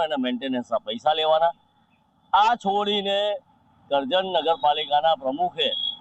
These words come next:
બાંધકામ સમિતિના અર્જુનસિંહને આપી દીધો. અને અર્જુનસિંહે જીમ બનાવી દીધું કે જે પણ બનાવ્યું, પણ નગરજનો માટે હોવું જોઈએ અને નગરજનોને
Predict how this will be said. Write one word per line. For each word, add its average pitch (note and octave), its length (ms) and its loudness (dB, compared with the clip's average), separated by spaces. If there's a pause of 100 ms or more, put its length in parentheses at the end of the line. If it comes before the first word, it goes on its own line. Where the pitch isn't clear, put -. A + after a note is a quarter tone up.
બાંધકામ F#3+ 400 0
સમિતિના E3 540 -2
અર્જુનસિંહને F#3 560 -2
આપી F3+ 300 2
દીધો. F#3 260 2 (960)
અને G#3+ 240 4
અર્જુનસિંહે A3+ 580 0
જીમ A3+ 240 -6
બનાવી A3 260 2
દીધું G#3+ 240 -10
કે A3+ 120 -6
જે F#3+ 160 -6
પણ G#3+ 180 0
બનાવ્યું, F3 300 -2
પણ E3+ 180 -4
નગરજનો G3 460 2
માટે F3+ 240 0
હોવું F3 280 2
જોઈએ D#3 180 -8
અને D3+ 220 -8
નગરજનોને D#3+ 540 -4